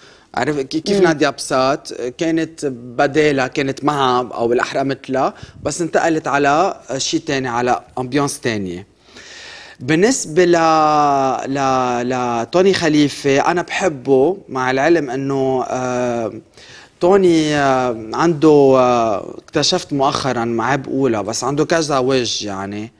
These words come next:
Speaker 2: مم.
Speaker 1: بس بوجوهه كلها بحبه برضه.
Speaker 2: مم.
Speaker 1: بس إنه، آه، ب-، بينفصم أوقات، سلبًا أم إيجابًا بينفصم، يعني إنه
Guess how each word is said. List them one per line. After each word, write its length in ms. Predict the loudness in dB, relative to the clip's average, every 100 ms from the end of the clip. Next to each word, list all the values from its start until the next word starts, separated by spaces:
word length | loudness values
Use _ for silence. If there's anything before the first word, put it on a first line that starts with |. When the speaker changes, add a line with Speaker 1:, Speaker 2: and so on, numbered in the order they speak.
| -8
Speaker 2:
مم. 280 | -2 0 0
Speaker 1:
بس 240 | -2 -2
بوجوهه 460 | -2 2 2 2 2
كلها 280 | 2 2
بحبه 440 | 0 -6 -10 -6 -6
برضه. 540 | -4 -6 -4 -4 -4 -8 -16
Speaker 2:
مم. 140 | -14 -2
Speaker 1:
بس 240 | -2 -2 -8
إنه، 560 | -4 0 2 2 0 -6 -12 -16 -18 -18 -10
آه، 840 | -8 -4 0 2 2 2 2 2 0
ب-، 380 | -4 -8 -8 -8 -16
بينفصم 600 | -2 0 0 -6 -4 -2
أوقات، 460 | 0 2 2 0 -2
سلبًا 520 | -2 -2 0 -2 -2
أم 80 | -4
إيجابًا 460 | -4 -2 0 0 -2
بينفصم، 680 | -4 -6 -4 -6 -6 -6 -6
يعني 280 | -4 -4
إنه 200 | -2 -4